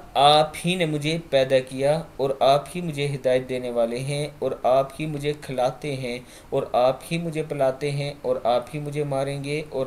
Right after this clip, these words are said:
آپ ہی مجھے زندہ کریں گے۔ اس دعا کے پڑھنے کے بعد اللہ تعالیٰ سے جو مانگے گا، اللہ تعالیٰ ضرور اس کو عطا فرمائے گا۔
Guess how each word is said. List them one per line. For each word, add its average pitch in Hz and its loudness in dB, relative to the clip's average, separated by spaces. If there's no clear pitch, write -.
آپ 143 0
ہی 170 -4
مجھے 151 -4
زندہ 139 0
کریں 143 -2
گے۔ 131 0
اس 147 -2
دعا 135 2
کے 160 -6
پڑھنے 160 2
کے 170 -4
بعد 139 4
اللہ 135 0
تعالیٰ 139 0
سے 147 -4
جو 139 -2
مانگے 139 -4
گا، 131 0
اللہ 135 2
تعالیٰ 143 4
ضرور 139 -2
اس 156 -4
کو 156 -4
عطا 120 2
فرمائے 117 0
گا۔ 113 0